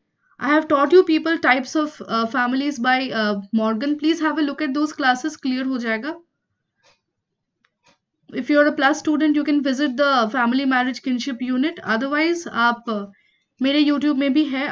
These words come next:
a class on Morgan, you can have a look at that. Yes, very good. It is feudal European society.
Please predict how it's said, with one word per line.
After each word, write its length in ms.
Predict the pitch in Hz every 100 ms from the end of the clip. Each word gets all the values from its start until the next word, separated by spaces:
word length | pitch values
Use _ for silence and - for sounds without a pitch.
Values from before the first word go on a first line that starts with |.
| 254
a 40 |
class 320 | 254 226 226
on 140 | 269 247
Morgan, 380 | 226 214 269 254
you 80 |
can 140 | 240 247
have 200 | 247 220
a 20 |
look 200 | 226 220
at 120 | 226
that. 300 | 208 247 302 _ _ _ _ _ _ _ _ _ _ _ _ _ _ - - - 247 - -
Yes, 340 | 220 226 196
very 260 | 202 262 320
good. 200 | 269 339
It 100 | 269
is 140 | 311
feudal 340 | - 302 294 330
European 500 | 294 294 285 302 302
society. 580 | 302 262 247 240 330